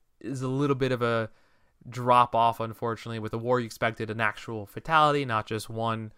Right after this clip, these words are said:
guy being kinda paralyzed, but then he clearly is fine because of Tony Stark's money and all the robot leg things. So it feels like it's almost immediately fixed and doesn't matter, apparently. But I also think they did, uh, Daniel Bruhl's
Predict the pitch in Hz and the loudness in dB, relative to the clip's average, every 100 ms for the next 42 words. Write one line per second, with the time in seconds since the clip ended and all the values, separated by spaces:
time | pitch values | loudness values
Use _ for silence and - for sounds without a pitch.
0 | _ _ _ _ - 107 107 104 104 104 | _ _ _ _ 0 4 4 2 -2 -4
1 | 110 104 104 - _ _ _ _ - 131 | -6 -8 -10 -16 _ _ _ _ -2 0
2 | 139 139 143 143 147 143 147 139 120 113 | 0 2 4 6 6 6 4 -2 -8 -6
3 | 117 113 - 131 127 123 113 120 120 117 | -6 -6 -6 -2 -2 -2 -4 -4 -4 -4
4 | 117 107 - 117 104 113 104 - 110 110 | -6 -6 -6 -6 -6 -6 -6 -6 -6 -6
5 | 107 104 107 104 101 - _ _ _ - | -6 -6 -4 -2 -4 -6 _ _ _ -4
6 | 117 113 117 - 117 113 - 123 123 123 | -2 2 2 2 -4 -6 -8 -6 -6 -8
7 | 117 110 101 101 - _ _ _ - - | -10 -6 -6 -6 -12 _ _ _ -10 -4
8 | 120 110 107 110 107 101 113 117 107 107 | -4 -4 -4 -4 -4 -4 -6 -4 -4 -4
9 | 95 107 101 95 101 - 117 107 - 101 | -4 -4 -4 -6 -10 -10 -8 -6 -6 -6
10 | 98 107 107 226 117 101 98 113 95 - | -4 -4 2 4 4 0 -2 -2 -4 -8
11 | - - _ _ - 156 147 - _ - | -14 -16 _ _ 6 6 6 0 _ -2
12 | 139 131 135 117 117 107 107 107 101 98 | 0 0 -2 -4 -6 -4 -6 -4 -4 -6
13 | - 107 101 95 95 98 _ _ _ _ | -10 -6 -4 -4 -8 -12 _ _ _ _
14 | - 123 120 117 123 123 117 113 107 - | -4 -2 -2 -4 -2 -2 0 -2 -4 -8